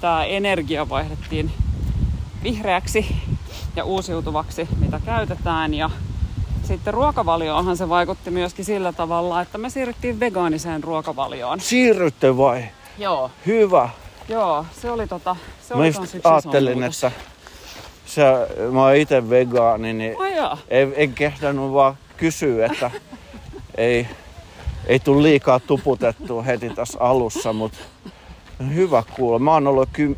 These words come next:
Speaker 2: yli kymmenen vuotta.
Speaker 1: Vau, siis sulla on varmaan ollut vielä vaikeampaa tosta, niinku se aloitus.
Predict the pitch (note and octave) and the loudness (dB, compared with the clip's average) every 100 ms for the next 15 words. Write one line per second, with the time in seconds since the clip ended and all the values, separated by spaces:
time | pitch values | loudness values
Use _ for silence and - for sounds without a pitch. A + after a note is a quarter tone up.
0 | - D3 D3 D3+ C#3 B2 G#2 E2 C#2 G#2 | -2 0 0 0 0 0 -2 -6 -6 -8
1 | F3 A#3+ C#4+ B3 E3 C#3 C#3+ - F3 E3+ | -6 -2 -2 -2 -4 -4 -8 -12 -14 -10
2 | A#3 A3 E3+ F#3+ F#3+ F3 E3+ E3+ F3+ F3+ | -6 -4 -2 -2 -2 -2 -2 -4 -4 -4
3 | F3 G#3 A3+ F3 D3 C#3+ B2+ C#3 D#3 D3+ | -4 -2 -2 -2 -4 -4 -4 -4 -4 -8
4 | - - - - - - - F3 E3+ G3+ | -8 -12 -14 -20 -16 -14 -6 -4 -4 -6
5 | - G3 G3 C#3+ - D3 - | -4 -2 -2 -2 -4 -10 -10